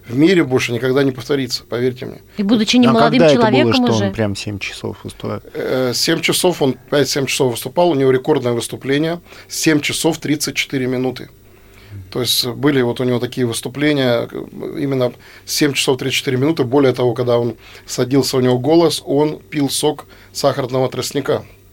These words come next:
Speaker 1: Потому что горло у него уже отказывалось, да? То есть вот если мы, э,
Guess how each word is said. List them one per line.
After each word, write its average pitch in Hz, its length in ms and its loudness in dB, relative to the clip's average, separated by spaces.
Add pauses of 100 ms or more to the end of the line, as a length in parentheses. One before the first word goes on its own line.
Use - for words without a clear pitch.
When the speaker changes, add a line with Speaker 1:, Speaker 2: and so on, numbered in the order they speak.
(840)
Speaker 1:
Потому 127 220 -6
что 127 140 -4
горло 151 340 2
у 135 60 2
него 123 140 -2
уже 120 140 -4
отказывалось, 117 540 -4
да? 143 240 -6 (260)
То - 60 -10
есть 120 140 -8
вот 127 120 -14
если 123 200 -8
мы, 127 120 -2
э, 120 80 -6